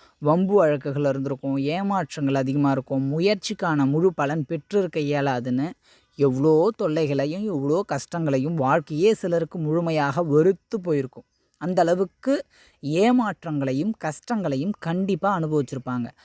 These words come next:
But அதிலிருந்து இனி வரக்கூடிய காலகட்டம் படிப்படியாக மீண்டு வரக்கூடிய காலமா இருக்கும். உங்களுடைய குடும்ப பிரச்சனைகள், குடும்பத்தின் தேவைகள், வாக்கு கொடுத்துட்டு அதை காப்பாத்துறது, வருமானம், வண்டி வாகனம், வீடு வாசல், சொத்து சுகம், நிலபுலன் அமைவது,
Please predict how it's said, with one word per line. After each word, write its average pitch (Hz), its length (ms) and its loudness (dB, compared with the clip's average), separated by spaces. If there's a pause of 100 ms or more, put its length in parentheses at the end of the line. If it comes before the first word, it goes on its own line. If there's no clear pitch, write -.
(180)
But 170 120 2
அதிலிருந்து 220 640 4
இனி 180 180 -4
வரக்கூடிய 180 540 -4
காலகட்டம் 151 540 -4
படிப்படியாக 190 720 2
மீண்டு 208 540 2
வரக்கூடிய 147 540 0
காலமா 139 380 -2
இருக்கும். 131 600 0 (280)
உங்களுடைய 175 460 2
குடும்ப 202 340 0
பிரச்சனைகள், 156 680 -2
குடும்பத்தின் 185 580 -4
தேவைகள், 156 600 2 (280)
வாக்கு 151 540 2
கொடுத்துட்டு 165 400 -4
அதை 160 200 0
காப்பாத்துறது, 147 720 -2
வருமானம், 147 920 2
வண்டி 170 360 -2
வாகனம், 139 580 2
வீடு 180 340 -2
வாசல், 151 340 -2
சொத்து 151 340 -6
சுகம், 151 380 -2
நிலபுலன் 160 500 0
அமைவது, 139 760 2